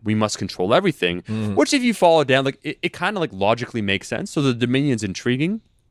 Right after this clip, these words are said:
Speaker 1: The whole Next Generation and D S nine are rich for sci-fi stories. And so I was holding out on Picard.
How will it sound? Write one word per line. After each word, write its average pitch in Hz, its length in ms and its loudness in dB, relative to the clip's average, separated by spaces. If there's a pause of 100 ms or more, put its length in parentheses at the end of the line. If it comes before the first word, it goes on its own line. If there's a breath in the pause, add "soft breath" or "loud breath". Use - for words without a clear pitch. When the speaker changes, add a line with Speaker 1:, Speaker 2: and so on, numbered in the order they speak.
(1000 soft breath)
Speaker 1:
The 127 100 6
whole 185 680 4
Next 120 260 0
Generation 117 580 0
and 92 160 -4
D 101 140 -2
S 101 140 -2
nine 95 260 0 (140)
are 98 120 4
rich - 520 -2 (100)
for 113 140 0
sci-fi 104 460 4
stories. 113 500 -4 (360 soft breath)
And 127 160 2
so 127 120 6
I 98 100 6
was 113 120 4
holding 143 440 -2
out 117 140 0
on 104 120 0
Picard. 95 540 2